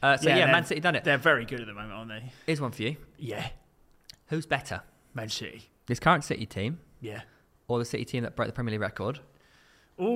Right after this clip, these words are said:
Speaker 1: or the Invincibles?
Speaker 2: <sighs>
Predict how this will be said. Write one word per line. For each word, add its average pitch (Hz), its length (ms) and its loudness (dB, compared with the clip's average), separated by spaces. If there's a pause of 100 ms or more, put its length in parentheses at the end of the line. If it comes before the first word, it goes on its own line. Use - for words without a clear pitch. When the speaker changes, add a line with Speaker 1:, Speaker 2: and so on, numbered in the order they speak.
Speaker 1:
or 131 440 2 (800)
the 120 80 -6
Invincibles? 104 580 -10 (340)
Speaker 2:
<sighs> - 380 -14